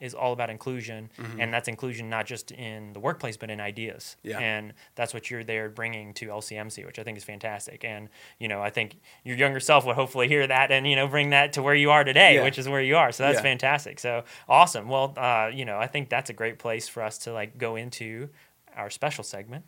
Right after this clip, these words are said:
Speaker 1: So, I'll get my phone out here. So
Speaker 2: Okay.
Speaker 1: we have a special segment where, um, in this segment is, um, uh,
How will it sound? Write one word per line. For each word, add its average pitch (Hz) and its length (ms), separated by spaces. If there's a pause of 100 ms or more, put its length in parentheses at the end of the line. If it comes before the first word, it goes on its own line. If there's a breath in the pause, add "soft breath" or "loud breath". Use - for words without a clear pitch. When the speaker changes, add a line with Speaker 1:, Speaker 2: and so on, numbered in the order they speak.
(400 loud breath)
Speaker 1:
So, 104 460 (360 soft breath)
I'll 113 220 (100)
get 123 160
my 101 320 (240)
phone 127 260
out 107 160
here. 110 140
So 117 140
Speaker 2:
Okay. 117 200
Speaker 1:
we 120 100
have 113 100
a 110 40
special 147 300
segment 147 400 (440 soft breath)
where, 135 500
um, 127 160
in 123 140
this 143 120
segment 113 380 (560 soft breath)
is, 110 580
um, 101 460 (640 soft breath)
uh, 90 440